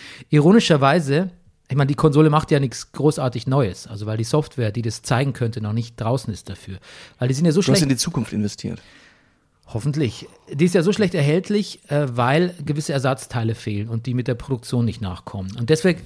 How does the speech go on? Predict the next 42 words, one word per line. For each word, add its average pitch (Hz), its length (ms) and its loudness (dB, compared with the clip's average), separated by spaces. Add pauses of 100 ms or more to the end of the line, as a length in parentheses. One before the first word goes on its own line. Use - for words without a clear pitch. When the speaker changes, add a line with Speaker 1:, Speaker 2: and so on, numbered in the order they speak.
Speaker 1:
deswegen 151 540 0
wird 160 180 0
aber 135 200 -4
auch - 220 -8
so 123 180 -8
Halbleitertechnik 110 920 -6
ist - 180 -16
das 98 220 -14
Speaker 2:
Du, 151 100 6
ich 147 100 6
hab - 240 0
gehört, 147 400 6
dass, 120 180 0
äh, 120 180 4
manche 127 300 4
Autohersteller 123 580 2
schon, 117 320 2
äh, - 40 -4
Speaker 1:
Ganz - 160 0
genau, 220 140 4
Speaker 2:
Attrappen 113 180 2
Speaker 1:
ja. - 60 -2
Speaker 2:
einbauen, 101 360 0
ja. 139 240 -2 (440)
Speaker 1:
<laughs> - 420 -4
Ganz 175 200 -4
genau. 143 220 0 (420)
Ich - 100 0
hoffe, 156 120 4
das 170 160 2
ist 131 80 -4
keine 123 220 -2
Attrappe, 110 360 -10
die 107 100 -10
P - 140 -12
S 113 80 -10
fünf. - 180 2
<laughs> - 640 -2
Auf 156 100 2
jeden 220 120 6
Fall 208 140 6
gibt's 185 260 2